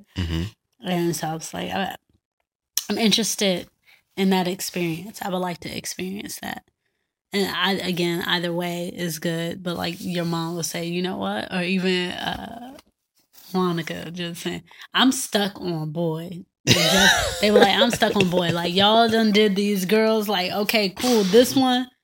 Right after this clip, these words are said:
Speaker 2: is a boy. I'm already claiming it.
Speaker 1: Yeah,
Speaker 2: And
Speaker 1: yeah.
Speaker 2: it's a boy." And, like, this time, the whole thing about being partial and other things like that, I think just kinda went out of the window. It was like, I think we're all really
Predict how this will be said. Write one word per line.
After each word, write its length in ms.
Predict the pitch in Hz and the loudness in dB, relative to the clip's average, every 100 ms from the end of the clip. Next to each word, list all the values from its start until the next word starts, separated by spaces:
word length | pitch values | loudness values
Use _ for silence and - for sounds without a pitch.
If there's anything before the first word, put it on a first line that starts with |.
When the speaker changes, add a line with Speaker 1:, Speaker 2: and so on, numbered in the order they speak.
| _ _ - | _ _ 2
Speaker 2:
is 180 | 208 185 | 2 4
a 60 | |
boy. 360 | 170 190 170 170 | 4 4 4 0
I'm 220 | 190 208 | 0 2
already 480 | 202 196 196 190 185 - | 4 4 4 2 0 -6
claiming 500 | - 277 277 269 269 | 2 6 8 8 8
it. 260 | 269 262 - _ - | 4 0 -8 _ 4
Speaker 1:
Yeah, 580 | 113 123 143 104 87 85 | 10 12 12 12 8 4
Speaker 2:
And 80 | - | 4
Speaker 1:
yeah. 140 | 101 107 92 - 104 202 | 8 10 10 8 6 4
Speaker 2:
it's 220 | 240 226 | 4 4
a 40 | 220 | 4
boy." 520 | 196 202 185 170 196 | 6 6 4 0 -8
And, 200 | 185 196 | -2 2
like, 420 | 196 190 190 190 - - 190 | 2 2 0 -2 -10 -10 -6
this 280 | 185 220 220 | 2 2 2
time, 480 | 220 208 196 190 - - - - | 0 2 0 -2 -6 -18 -20 -4
the 100 | 196 | -2
whole 200 | 196 196 | 0 0
thing 180 | 196 190 | 0 0
about 240 | 180 180 | 0 -2
being 180 | 180 180 | -2 0
partial 340 | - 196 190 | 0 -2 -2
and 80 | 180 175 | -2 -4
other 100 | 170 | -4
things 240 | 175 170 | -2 -2
like 160 | 180 165 | -4 -6
that, 160 | 185 175 | -8 -4
I 20 | |
think 260 | 185 180 | -2 -2
just 140 | 165 - | -2 -2
kinda 180 | 185 175 | -2 0
went 180 | 175 170 | 0 0
out 140 | 165 | -2
of 60 | 160 | -2
the 80 | |
window. 400 | 165 170 160 165 | -2 0 -2 -4
It 80 | 165 | -4
was 160 | 165 160 | -4 -6
like, 320 | 165 175 - _ - - - - | -8 -10 -14 _ -20 -20 -20 -8
I 100 | - 196 | -4 0
think 200 | 202 190 | 2 2
we're 120 | 190 | 0
all 380 | 190 175 175 175 | -2 -2 -4 -2
really 640 | 185 180 170 165 165 | 0 0 -2 -2 -4